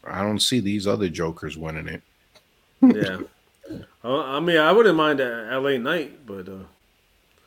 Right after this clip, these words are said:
Speaker 2: yeah, I mean, they need to build it up the right way.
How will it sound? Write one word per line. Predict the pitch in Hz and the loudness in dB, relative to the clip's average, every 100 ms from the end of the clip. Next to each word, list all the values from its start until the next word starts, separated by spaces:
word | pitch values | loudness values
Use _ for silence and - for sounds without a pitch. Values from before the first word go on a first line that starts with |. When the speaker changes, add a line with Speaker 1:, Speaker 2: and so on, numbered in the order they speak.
| _ _ _ 131 | _ _ _ -10
Speaker 2:
yeah, | 113 95 92 - _ - | -8 -8 -10 -16 _ -12
I | |
mean, | 123 120 | -6 -4
they | 123 | -2
need | 131 135 | 0 -2
to | 120 | -2
build | 127 120 | -4 -2
it | 123 | -4
up | 131 | -6
the | 95 | -10
right | 90 92 | -14 -14
way. | 92 | -18